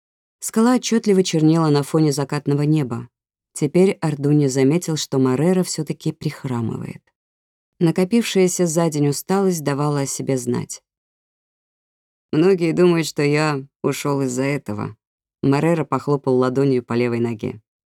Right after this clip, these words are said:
«Но это не так. Я ушёл не из страха, а потому что мне хотелось нормальной человеческой жизни. Для Елены существует только работа, двадцать четыре часа в сутки, семь дней в неделю.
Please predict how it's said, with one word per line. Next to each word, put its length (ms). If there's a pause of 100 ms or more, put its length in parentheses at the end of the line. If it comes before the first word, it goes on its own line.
(420)
«Но 160
это 200
не 140
так. 360 (600)
Я 200
ушёл 280
не 180
из 80
страха, 580 (340)
а 100
потому 280
что 140
мне 160
хотелось 420
нормальной 420
человеческой 600
жизни. 440 (480)
Для 220
Елены 340
существует 580
только 280
работа, 580 (200)
двадцать 400
четыре 320
часа 340
в 60
сутки, 520
семь 340
дней 240
в 60
неделю. 520